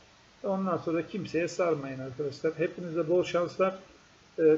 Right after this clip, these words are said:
kanalımıza abone olup videolarımızı beğenirseniz seviniriz.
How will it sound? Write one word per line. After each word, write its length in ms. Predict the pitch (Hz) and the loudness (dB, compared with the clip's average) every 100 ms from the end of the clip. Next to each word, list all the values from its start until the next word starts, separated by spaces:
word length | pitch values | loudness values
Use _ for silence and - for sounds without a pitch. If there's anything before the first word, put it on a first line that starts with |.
| 156 | 6
kanalımıza 540 | 180 185 180 160 185 | 2 2 0 2 2
abone 260 | 175 180 185 | 4 4 2
olup 340 | 185 165 156 | 0 -2 -6
videolarımızı 680 | 160 180 175 170 165 147 151 | 2 4 6 4 2 -2 0
beğenirseniz 800 | 180 185 185 - 156 143 - - - | 2 2 0 -2 -2 -2 -8 -18 -20
seviniriz. 760 | - 190 185 175 165 180 180 | -4 2 4 2 2 0 -2